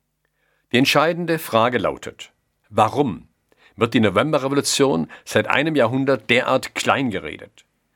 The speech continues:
Warum so gern vergessen? Warum derartig denunziert?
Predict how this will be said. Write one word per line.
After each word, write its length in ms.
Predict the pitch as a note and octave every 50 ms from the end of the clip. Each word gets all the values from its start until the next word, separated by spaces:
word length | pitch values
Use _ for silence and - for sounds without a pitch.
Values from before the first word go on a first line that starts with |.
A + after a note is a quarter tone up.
| _ _
Warum 460 | - A2 A2 A2 D3+ F3+ D#3+ A#2 -
so 180 | - - - B2
gern 220 | F#2 B2+ C#3+ D#3
vergessen? 640 | C3+ - C3+ A2 - A2+ B2 - - - F3+ F3 D#3+ - - -
Warum 340 | - A2 G#2 C3+ D#3+ C#3 A2+
derartig 580 | - B2+ B2+ C3+ - B2 A#2+ A#2+ C3 - - -
denunziert? 720 | B2 A#2 A#2+ A#2+ A#2+ A#2 - - A2 F2+ - - -